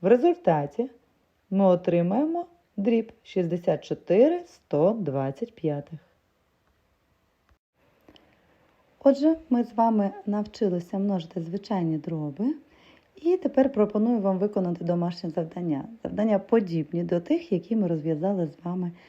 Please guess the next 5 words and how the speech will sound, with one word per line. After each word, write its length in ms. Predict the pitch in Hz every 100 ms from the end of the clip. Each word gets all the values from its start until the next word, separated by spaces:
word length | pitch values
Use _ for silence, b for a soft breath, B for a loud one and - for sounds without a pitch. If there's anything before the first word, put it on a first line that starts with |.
| b b
на 140 | 180 185
уроці. 420 | 175 143 135 - _ b b b b _
Перше 400 | 214 170 - 160
завдання. 560 | 160 156 180 170 147 156 _ _
Виконай 800 | 160 139 175 185 214 277 269 269